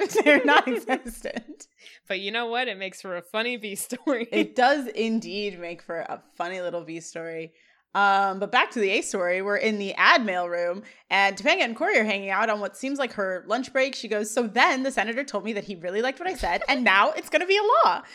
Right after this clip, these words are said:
Speaker 1: Corey goes, "I know what you mean. Um, why here in the mailroom, I suggested they start using self-adhesive stamps." Topanga asks, "Well, what'd they say?" And Corey says, "Yeah, whatever." And she <laughs> replies, "Corey, you'll work your way out of the mailroom." Uh,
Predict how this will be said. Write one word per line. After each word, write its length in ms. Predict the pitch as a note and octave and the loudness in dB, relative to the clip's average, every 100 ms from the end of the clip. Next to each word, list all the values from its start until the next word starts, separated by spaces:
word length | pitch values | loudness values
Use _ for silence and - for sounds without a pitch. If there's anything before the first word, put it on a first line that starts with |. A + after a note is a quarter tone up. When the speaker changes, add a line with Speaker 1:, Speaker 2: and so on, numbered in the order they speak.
| - - | -20 -16
Speaker 1:
Corey 240 | - B3+ A#3 | 0 2 4
goes, 280 | A#3 A3+ G#3+ | 2 -2 -2
"I 80 | G#3 | -2
know 100 | A3+ | 0
what 140 | B3 A#3+ | -2 -4
you 60 | |
mean. 460 | G#3+ D4 A#3+ F#3 F3+ | -4 -4 -4 -4 -6
Um, 340 | F3+ F3+ F3+ - _ | -6 -6 -12 -20 _
why 260 | F#3+ G3 F#3+ | -4 -2 -2
here 240 | G#3 A#3+ | -2 -2
in 80 | A3 | -2
the 40 | G3+ | 0
mailroom, 360 | E4 C4+ F#3+ | 0 0 -2
I 100 | F#3 | -4
suggested 400 | - G3+ G#3 G3+ | -6 -8 -10 -6
they 120 | G3+ | -8
start 220 | G#3 A3+ A3 | -4 -4 -4
using 340 | G#3+ G3 G3+ | -6 -6 -4
self-adhesive 580 | B3 A#3 A3+ B3 A#3 A3+ | -2 -2 -4 -8 -8 -10
stamps." 460 | - B4+ - - - - - | -6 -4 -4 -8 -20 -20 -20
Topanga 260 | - D#4 D4+ | -8 -6 -4
asks, 140 | D#4 | -4
"Well, 120 | F#4+ | -4
what'd 160 | F4+ G4 | -2 -2
they 80 | G4 | -2
say?" 400 | F#4+ C#5+ - - G#3+ | -2 -2 -4 -6 -8
And 120 | A3 | -4
Corey 200 | A3+ G#3 | -4 -4
says, 300 | A3 G3+ - | -6 -10 -14
"Yeah, 180 | F#3+ F#3 | -10 -8
whatever." 500 | E3+ F3+ D3+ - - _ _ _ C4+ | -6 -10 -10 -16 -18 _ _ _ -12
And 80 | |
she 140 | C4+ F#4 | 0 0
<laughs> 40 | |
replies, 360 | D#4 E4+ D4 C#4+ | 0 -2 -4 -6
"Corey, 420 | - G3+ G3 F#3+ | -6 -4 -4 -6
you'll 120 | F3+ F3 | -8 -6
work 160 | G#3 | -6
your 60 | D4+ | -2
way 140 | C#4 | 0
out 100 | G#3 | 2
of 80 | G3+ | 0
the 80 | G3 | -4
mailroom." 400 | D#3+ - - - - - - - - | -10 -12 -12 -14 -18 -20 -20 -20 -2
Uh, 200 | G3 | 0